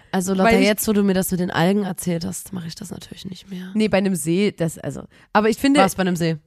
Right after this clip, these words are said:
Speaker 1: Bitte?
Speaker 2: keine Ahnung.
Speaker 1: F-, bitte?
Speaker 2: Da
Speaker 1: Was?
Speaker 2: macht man das gefühlt noch. Aber
Speaker 1: Warum?
Speaker 2: ich finde nicht in einem, in einem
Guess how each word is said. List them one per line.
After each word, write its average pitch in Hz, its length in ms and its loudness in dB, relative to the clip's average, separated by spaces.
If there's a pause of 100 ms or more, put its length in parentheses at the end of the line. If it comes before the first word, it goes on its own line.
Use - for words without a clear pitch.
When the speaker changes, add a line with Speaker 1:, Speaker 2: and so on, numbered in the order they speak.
(220)
Speaker 1:
Bitte? 175 180 -8
Speaker 2:
keine 226 220 0
Ahnung. 202 400 0
Speaker 1:
F-, - 180 -18 (140)
bitte? 233 260 -4
Speaker 2:
Da 196 80 2
Speaker 1:
Was? 208 120 2
Speaker 2:
macht 214 80 -6
man 220 80 -2
das 202 120 -2
gefühlt 185 300 -6
noch. 156 180 -6
Aber 175 200 -2
Speaker 1:
Warum? 190 180 4
Speaker 2:
ich - 20 8 (100)
finde 214 120 0
nicht 214 200 -4
in 214 140 -4
einem, 190 360 -2 (100)
in 190 160 -4
einem 175 400 -4